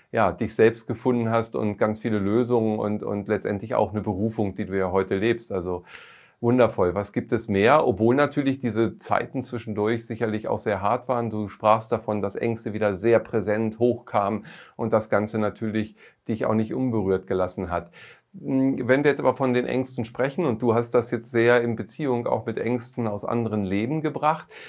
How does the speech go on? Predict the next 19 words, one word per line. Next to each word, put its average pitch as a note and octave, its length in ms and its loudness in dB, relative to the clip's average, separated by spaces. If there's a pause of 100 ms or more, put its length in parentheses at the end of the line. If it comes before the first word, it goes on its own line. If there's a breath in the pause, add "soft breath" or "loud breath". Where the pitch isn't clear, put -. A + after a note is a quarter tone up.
(140 loud breath)
ähm, B2+ 340 4
können C#3 260 4
wir, C3+ 160 4
wenn B2 180 6
wir B2 80 6
jetzt A#2+ 180 2
in B2 120 -6
Ängsten C3 840 0
mal A#2 420 4
Definitionen B2+ 1000 2
reinbringen G2 640 0
wollen, F#2+ 440 4
können B2 260 0
wir B2+ 80 6
eine A#2 520 0
Ängste-Definition C3+ 1900 2
vielleicht D3+ 400 -2
auch - 140 -2
zusammen B2+ 600 0